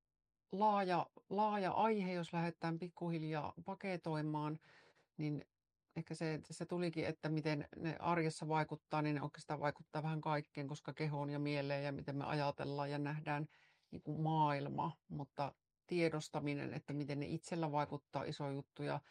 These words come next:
musta se on hyvä se perussanonta, että varmaan kaikki ihmiset kohtaa traumaattisia tapahtumia elämässään, joko suoraan tai välillisesti, mut kaikki ei traumatisoidu. Mutta se ei tarkoita sitä, etteikö sitten vaikeat asiat siellä,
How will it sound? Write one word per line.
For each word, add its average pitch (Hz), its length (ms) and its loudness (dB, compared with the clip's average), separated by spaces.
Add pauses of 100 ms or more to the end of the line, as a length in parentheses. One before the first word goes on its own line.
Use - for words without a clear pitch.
(380)
musta - 160 -8
se 185 100 4
on 190 120 2
hyvä 175 220 4
se 156 300 -2
perussanonta, 151 800 2
että 143 140 -4
varmaan 143 220 0
kaikki - 340 -2
ihmiset 147 360 -2
kohtaa 165 460 2
traumaattisia 147 760 0
tapahtumia 143 720 -2
elämässään, 139 800 -2
joko 151 220 -6
suoraan 147 400 -2
tai 139 160 -4
välillisesti, 143 640 0
mut 139 140 -8
kaikki - 340 -6
ei 131 80 -2
traumatisoidu. 139 1080 -2 (800)
Mutta 160 540 4 (300)
se 160 340 2
ei 156 140 2
tarkoita 151 420 -2
sitä, 156 360 0
etteikö 139 460 -4
sitten 139 360 -6 (160)
vaikeat 139 460 -2 (280)
asiat 143 440 -4
siellä, - 380 -4